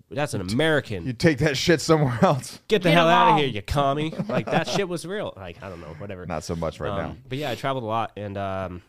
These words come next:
Speaker 1: that went by so quick, so quickly, just because I was just traveling so much. Things were, like, such a blur, and I actually acquired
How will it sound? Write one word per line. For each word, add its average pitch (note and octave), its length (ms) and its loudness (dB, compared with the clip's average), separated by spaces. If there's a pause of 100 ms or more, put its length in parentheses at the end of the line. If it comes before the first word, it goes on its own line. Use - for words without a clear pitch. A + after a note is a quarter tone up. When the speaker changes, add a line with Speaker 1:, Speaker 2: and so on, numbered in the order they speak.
Speaker 1:
that A#2 160 -8
went B2 140 -6
by F2+ 180 -10
so - 240 -10
quick, - 420 -12
so F#2+ 200 -12
quickly, F2 480 -14 (100)
just - 180 -14
because A2+ 240 -10
I A2+ 60 -4
was G#2 140 -8
just - 160 -14
traveling F2+ 340 -10
so F2+ 160 -12
much. E2 360 -14
Things A2+ 300 -10
were, A2 140 -8
like, F#2+ 220 -10
such - 260 -12
a F2 60 -14
blur, E2+ 400 -10
and F#2 120 -14
I F#2 100 -8
actually B2 240 -8
acquired G2 580 -8